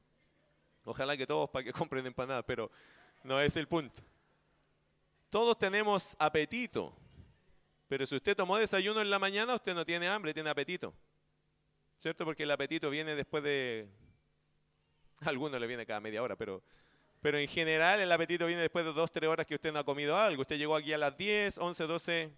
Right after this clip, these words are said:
Sí, usted está teniendo un apetito porque comió hace dos, tres horas atrás. Hambre, hermano, aquí, ¿sabe lo que significa?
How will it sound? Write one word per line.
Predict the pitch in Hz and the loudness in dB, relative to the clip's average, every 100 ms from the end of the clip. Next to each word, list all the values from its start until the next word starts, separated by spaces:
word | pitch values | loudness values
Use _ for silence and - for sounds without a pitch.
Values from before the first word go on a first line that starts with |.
| _ _ _ _ _ _ _ _ _ _ | _ _ _ _ _ _ _ _ _ _
Sí, | - 165 240 | -10 -6 -2
usted | 202 - | -2 0
está | 202 - 202 | -2 0 -2
teniendo | 180 190 202 | -2 -4 -2
un | 180 | 0
apetito | 170 156 190 220 190 | 2 0 -2 0 0
porque | 165 156 151 | 0 -4 -2
comió | 151 165 165 | -2 0 -2
hace | 160 147 127 113 - _ - | -2 -2 -4 -8 -14 _ -2
dos, | 170 | 0
tres | 165 151 170 | 0 -2 0
horas | 165 151 | 0 0
atrás. | 147 175 180 135 - _ _ _ _ _ _ _ - | 2 2 0 -2 -10 _ _ _ _ _ _ _ 4
Hambre, | 196 262 285 269 226 | 8 10 8 6 6
hermano, | 202 196 208 214 196 | 6 4 2 4 4
aquí, | 170 - 226 196 156 | 4 0 -2 0 2
¿sabe | 180 185 | 2 2
lo | 180 | 0
que | 170 | 0
significa? | 180 175 165 190 190 202 | -2 -4 -2 0 0 -2